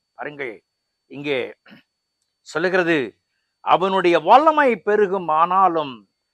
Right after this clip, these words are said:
அவனுடைய சுய பலத்தினால் அல்ல, அவன் அதிசயமான விதமாய் அழிமுண்டாக்கி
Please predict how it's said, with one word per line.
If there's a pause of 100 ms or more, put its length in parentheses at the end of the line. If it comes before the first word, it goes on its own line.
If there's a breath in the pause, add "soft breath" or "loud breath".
(120)
அவனுடைய
சுய
பலத்தினால்
அல்ல, (280)
அவன்
அதிசயமான
விதமாய் (380)
அழிமுண்டாக்கி